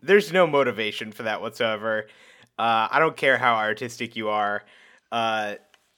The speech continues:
found footage just isn't going to keep me interested in a <laughs> film.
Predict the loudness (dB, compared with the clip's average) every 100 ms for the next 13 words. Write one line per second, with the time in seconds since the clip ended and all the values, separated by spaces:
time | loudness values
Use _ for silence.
0 | _ -6 -2 -2 -2 -2 -2 -2 -8 -10
1 | -8 -8 -12 _ _ _ _ _ _ -12
2 | -10 -8 -6 -4 -6 -8 -8 -8 -10 -10
3 | -14 _ _ _ _ _ _ _ _ _
4 | _ _ _ _ _ _ _ _ _ _
5 | -20 -14 -12 -6 -4 -4 -4 -4 -6 -12
6 | -8 -8 0 0 0 -6 -12